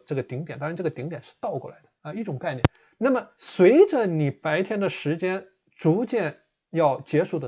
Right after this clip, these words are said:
时候，那么接近你下班的时候，或者说接近你的白天在家的时间管理结束的时候呢，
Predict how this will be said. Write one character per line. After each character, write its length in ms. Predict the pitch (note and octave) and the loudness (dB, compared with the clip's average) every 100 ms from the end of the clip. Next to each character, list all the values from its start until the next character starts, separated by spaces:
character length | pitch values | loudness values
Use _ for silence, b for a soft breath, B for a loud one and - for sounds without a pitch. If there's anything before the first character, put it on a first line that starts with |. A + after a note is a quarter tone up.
| - | -2
时 60 | |
候， 240 | B2 B2 _ - | -2 -14 _ -10
那 80 | C#3 | -8
么 100 | B2+ | -4
接 220 | G3 G3 | 0 0
近 140 | G3+ D#3 | 0 -2
你 60 | - | -4
下 180 | F#3 D3+ | -10 -8
班 160 | D#3+ | -8
的 60 | C#3+ | -10
时 100 | C3+ | -10
候， 80 | B2 | -2
或 100 | C#3+ | 0
者 120 | B2+ | 0
说 180 | C3 B B _ | -6 B B _
接 240 | G#3 G3+ | 0 0
近 320 | F#3 F#3 C3 B2 | 0 -4 -2 -4
你 240 | A#2+ C3+ | -6 -8
的 200 | C#3 B2 | -4 -4
白 260 | - A#2+ D3+ | -4 -6 -6
天 280 | - D#3 D#3+ | -6 -8 -4
在 160 | E3 | -4
家 220 | B2+ E3 D3+ | -2 -4 -4
的 100 | C3+ | -6
时 160 | C#3 | -6
间 100 | D3 | -6
管 140 | C#3+ C#3+ | -4 -8
理 80 | |
结 180 | A#2+ D3+ | -4 -4
束 100 | D#3 | -2
的 80 | C#3 | -4
时 120 | A#2 | -6
候 80 | C3 | -10
呢， 120 | A#2 | -12